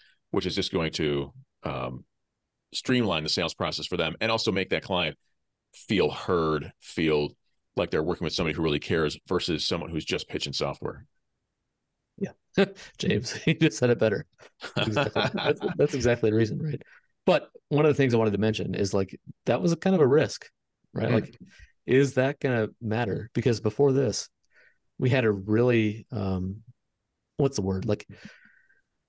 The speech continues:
Speaker 2: fair model where we round robin leads. So it doesn't matter, like,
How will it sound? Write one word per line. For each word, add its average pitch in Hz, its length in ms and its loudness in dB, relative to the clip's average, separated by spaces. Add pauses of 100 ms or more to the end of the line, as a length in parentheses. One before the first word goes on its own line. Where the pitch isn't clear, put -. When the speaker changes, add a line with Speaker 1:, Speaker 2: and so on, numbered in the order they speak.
(200)
Speaker 2:
fair 117 400 4 (100)
model 120 460 2
where 110 160 2
we 110 400 2 (140)
round 110 320 2
robin 110 440 2 (600)
leads. 120 480 2
So 92 220 2
it 90 80 -2
doesn't 110 220 0
matter, 107 420 2
like, 90 220 -6